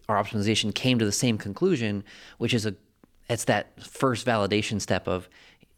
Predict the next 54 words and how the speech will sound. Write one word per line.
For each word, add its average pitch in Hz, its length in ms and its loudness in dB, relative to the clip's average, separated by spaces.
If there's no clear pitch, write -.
if 107 160 -2
it - 60 -2
was 120 120 0
coming 165 240 2
up 147 100 0
with - 100 -6
something 123 280 2
radically 113 400 0
different, 104 400 0
people 117 260 -2
have 104 60 -6
been 104 140 -2
pitching 107 340 0
for 95 160 -2
a 95 60 2
long 98 240 2
time, 98 500 0
you - 140 -12
would 101 120 -12
think 104 240 -2
someone 104 300 -2
probably 98 300 2
would 98 140 -2
have - 240 -8
tried 98 300 0
it. - 240 -6
So - 120 0
it's 98 100 4
a 98 40 2
good 120 200 2
validation 107 460 2
that 107 120 2
it's 92 100 -2
coming. 123 460 -2
And 101 160 2
then 98 120 2
to 107 120 -10
Ty's 92 260 -2
point, 107 380 0
now 113 160 2
that 117 120 4
we - 80 -4
have 123 400 -2
that 113 140 2
methodology 107 600 0
in 92 80 -6
place, 143 440 -2
we - 40 -12
can 113 120 2
start 107 260 2
looking 107 280 -2
at - 180 -12
more 101 160 0
subtle, 110 560 2